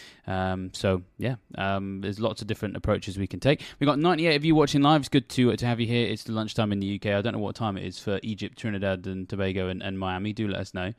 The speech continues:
Uh, and of course, don't forget to like the stream as well. Uh, only thirteen of you have done that so far. That's just, uh, that's just under one, just over one tenth of the people watching. So come on, guys, let's, let's boost that up. Um, let's have some likes for these wildcard, uh,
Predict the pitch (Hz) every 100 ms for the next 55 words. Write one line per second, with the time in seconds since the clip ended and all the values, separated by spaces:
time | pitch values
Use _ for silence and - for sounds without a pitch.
0 | - - - - - - 101 101 101 113
1 | 120 160 147 185 151 156 143 139 151 131
2 | 143 123 135 120 107 107 87 90 - 107
3 | 104 127 131 120 123 110 107 87 87 85
4 | 87 85 - - 90 - - - - -
5 | - 131 117 - - - 120 - - 127
6 | 185 - 151 143 127 113 123 120 123 185
7 | 170 143 113 123 135 127 143 113 - 135
8 | 117 123 - - 92 98 104 78 - -
9 | - 117 - 127 - 135 113 107 92 87
10 | - - - - 90 90 92 90 117 107
11 | 107 98 92 - 95 92 95 90 87 98
12 | 87 87 - - - - 92